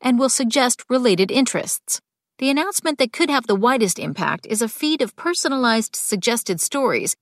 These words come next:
that will appear on Google's homepage on mobile sites called Discover and will learn what you like based on how you interact with the suggestions. The chipper tone of the event felt out of step with the wider national debate about big tech's power over our information.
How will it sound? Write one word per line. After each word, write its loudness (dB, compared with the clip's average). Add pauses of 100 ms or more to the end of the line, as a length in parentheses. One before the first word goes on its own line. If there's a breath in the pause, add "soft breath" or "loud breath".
(120)
that 0
will 2
appear -2
on 2
Google's 0
homepage -4
on 0
mobile 2
sites -4
called -2
Discover -2 (260)
and 2
will -2
learn -2
what -2
you -2
like 0
based -2
on 2
how 0
you -2
interact 0
with -4
the -2
suggestions. -4 (580)
The -2
chipper 0
tone 0
of 0
the 2
event 0
felt -2
out 0
of -6
step 2
with -4
the -2
wider 2
national 0
debate -2
about -4
big 0
tech's -6
power 0
over 2
our 2
information. -2